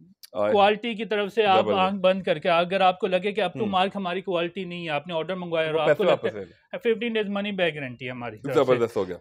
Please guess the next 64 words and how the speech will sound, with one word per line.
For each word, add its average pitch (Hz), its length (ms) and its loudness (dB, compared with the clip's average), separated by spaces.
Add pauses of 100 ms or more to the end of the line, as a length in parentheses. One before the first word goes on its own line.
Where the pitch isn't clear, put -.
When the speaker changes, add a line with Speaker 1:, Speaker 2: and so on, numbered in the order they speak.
(100)
Speaker 2:
अब 208 240 4
जो 220 140 6
चलते 202 420 4
हैं 202 220 4
वो 208 360 8
आपके 180 340 4
ये 208 180 4
Speaker 1:
सिग्नेचर। 160 320 6
Speaker 2:
सिग्नेचर 196 280 2
जो 180 200 -2
कि 208 100 -2
Speaker 1:
ये 330 200 4
बड़ा - 0 -
Speaker 2:
डिजाइनर 143 360 6
Speaker 1:
गिफ्ट 147 160 2
Speaker 2:
सूट, 160 160 -2
Speaker 1:
लेके 127 260 6
आए 123 80 6
हैं 120 100 6
वाकई, 120 360 4
Speaker 2:
ये 117 200 0
Speaker 1:
मतलब। 196 420 2 (120)
Speaker 2:
यकीन 214 520 -2
करें, 220 260 0
ये 220 180 -2
कोई 220 260 4
भी 220 460 -6 (160)
हैरान 175 320 4
हो 202 80 0
जाएगा, 147 260 0
यानी 160 220 -2
एक 180 140 2
दफा 196 220 4
मंगवाएगा 185 520 4
घर, 185 280 4
वो 196 100 4
Speaker 1:
सबसे 156 140 4
Speaker 2:
देखें। - 60 2
Speaker 1:
पहले 165 180 6
मैं 135 200 4
हैरान 147 280 8
हो 139 100 6
गया 117 140 4
हूँ। 131 80 -4 (500)
Speaker 2:
ये 175 120 0
प्रीमियम 208 480 -2
लॉन 208 300 6
है 226 100 0
इसके 226 200 0
अंदर, 202 240 0
ठीक - 420 -6
है, 190 100 2
शिफॉन 180 360 -4
Speaker 1:
क्या 208 100 0
Speaker 2:
के 208 80 4
Speaker 1:
बात। 202 120 2
Speaker 2:
प्रिंटेड 190 340 0
दुपट्टे, 156 480 0
Speaker 1:
वो 202 420 -4
Speaker 2:
नेक 233 320 4
एम्ब्रॉयडरी। 208 360 2
Speaker 1:
खूबसूरत 277 240 8
सूट 247 380 4
है। 170 500 2